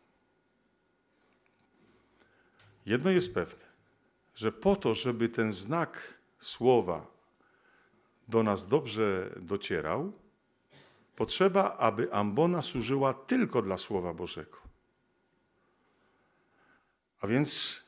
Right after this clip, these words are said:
jeżeli wyjdzie wtedy lektor czy kapłan na ambonę, dla wiernych ma być od razu znak jasny. Uwaga, będzie Słowo Boże. Ambona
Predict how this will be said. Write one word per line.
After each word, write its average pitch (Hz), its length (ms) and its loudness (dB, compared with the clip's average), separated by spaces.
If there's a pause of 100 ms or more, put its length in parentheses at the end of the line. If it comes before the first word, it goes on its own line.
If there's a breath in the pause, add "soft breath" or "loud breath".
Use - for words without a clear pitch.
jeżeli 151 500 2
wyjdzie 175 420 2
wtedy 120 320 2
lektor 113 760 0 (680 soft breath)
czy 90 560 -4 (380)
kapłan 82 540 -6 (480 soft breath)
na 98 120 0
ambonę, 95 640 -2 (880 soft breath)
dla 104 180 0
wiernych 165 460 0
ma 139 160 2
być 117 180 -4
od 104 120 -2
razu 131 300 -2
znak 110 320 -4
jasny. 92 460 -4 (320 soft breath)
Uwaga, 131 440 -2
będzie 107 320 -8
Słowo 101 400 -4
Boże. 85 340 -10 (2500 soft breath)
Ambona 135 600 4